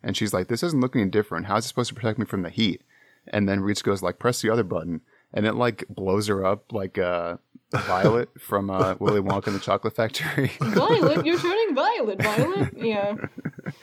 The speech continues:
Speaker 1: Um, and then, uh, she, like, goes out to, uh, to her Eva, and they turned it into Baymax, basically. It's got, like, this big
Speaker 2: <laughs>
Speaker 1: marshmallow armor on, <laughs>
Speaker 3: Mm-hmm.
Speaker 1: and she is extremely upset about it.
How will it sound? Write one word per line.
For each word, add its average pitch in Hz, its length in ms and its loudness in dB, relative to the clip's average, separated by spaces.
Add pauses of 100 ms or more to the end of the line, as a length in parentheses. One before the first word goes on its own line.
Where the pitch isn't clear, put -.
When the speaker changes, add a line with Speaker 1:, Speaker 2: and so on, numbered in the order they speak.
(460)
Speaker 1:
Um, 101 460 0 (220)
and 110 180 2
then, 120 160 2
uh, 104 280 2
she, - 160 -2
like, 107 200 0
goes 110 220 2
out 104 200 0
to, 101 280 2
uh, 92 360 0 (140)
to 107 140 -2
her 92 380 -4 (180)
Eva, 101 440 0 (1000)
and 107 380 2
they 107 120 0
turned 131 260 -2
it 151 80 -2
into 127 260 0
Baymax, 101 600 0
basically. 92 560 -6 (260)
It's - 160 0
got, - 160 2
like, - 200 2
this 110 160 4
big - 420 6 (360)
Speaker 2:
<laughs> - 360 -2
Speaker 1:
marshmallow 190 600 2
armor 107 340 0
on, 117 360 -6
<laughs> - 40 -10
Speaker 3:
Mm-hmm. 156 500 2 (360)
Speaker 1:
and 110 160 2
she 139 160 0
is 107 120 -2
extremely 123 520 2
upset 98 300 0
about 90 280 0
it. 92 140 -4